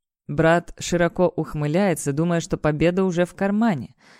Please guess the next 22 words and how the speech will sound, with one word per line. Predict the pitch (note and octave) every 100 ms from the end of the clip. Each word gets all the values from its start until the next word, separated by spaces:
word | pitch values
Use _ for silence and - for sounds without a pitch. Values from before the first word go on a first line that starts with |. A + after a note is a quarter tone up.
| _ -
и | C#4
даже | D4+ C#4
не | C4 B3+
смотрит | C4 C4+ G3+ F3+
на | F3+
положение | F3 F3 E3+ G#3 F#3+
других | D#3+ E3+ E3+ G3 G3
шаров, | E3+ E3 G3+ D#3 - -
в |
то | -
время | C#3 F3 D#3
как | C#3 B2+
шар | - F3
номер | D#3 C3 B2+
восемь | B2 D#3+ G3 A3
перекрывает | G#3 G3 F#3+ F3+ F3 A3 F3
его | C#3 C#3 C#3+
номер | D#3 D3 C#3+
двенадцать | C#3 D3+ F3+ G3 F#3 F#3
и |
номер | F3 F3 E3+
четырнадцать. | - F3+ - A#2 D3 - - - -